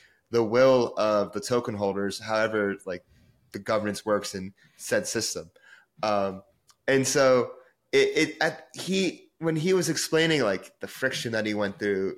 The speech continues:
that he goes through with, in the whole process of everything, and also whether it's, like, being on the grants committee council, it's at the end of the day, or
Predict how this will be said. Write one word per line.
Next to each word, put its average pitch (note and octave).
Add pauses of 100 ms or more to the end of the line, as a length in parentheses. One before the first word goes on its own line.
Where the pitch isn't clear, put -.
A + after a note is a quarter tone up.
that G#2+
he G#2+
goes G2+
through F2
with, F#2
in G2
the G#2
whole G2
process F#2
of F#2
everything, F#2+ (300)
and A#2+
also B2
whether G#2+
it's, G2+
like, F#2+
being G2+
on G2
the F2+
grants C3
committee G#2
council, F#2+
it's G#2 (160)
at D#3+
the G#3
end A3
of G#3+
the F#3+
day, F#3+ (100)
or B2+